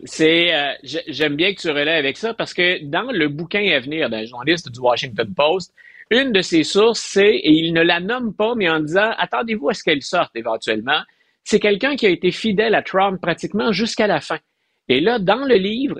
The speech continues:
c'est cette source-là qui dit, Donald Trump, il, il est menteur, il est fourbe, il n'a aucune morale, il ne reculera devant rien, c'est, il n'a pas de considération pour les autres êtres humains.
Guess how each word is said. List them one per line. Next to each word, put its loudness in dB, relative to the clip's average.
c'est -2
cette -2
source-là 0
qui -2
dit, 0
Donald 2
Trump, 2
il, -2
il 2
est 6
menteur, 2
il -2
est 0
fourbe, 2
il 2
n'a 0
aucune 4
morale, 0
il 6
ne 4
reculera 2
devant 2
rien, -2
c'est, 0
il 6
n'a 6
pas 0
de 2
considération 0
pour -4
les 0
autres 2
êtres 2
humains. 4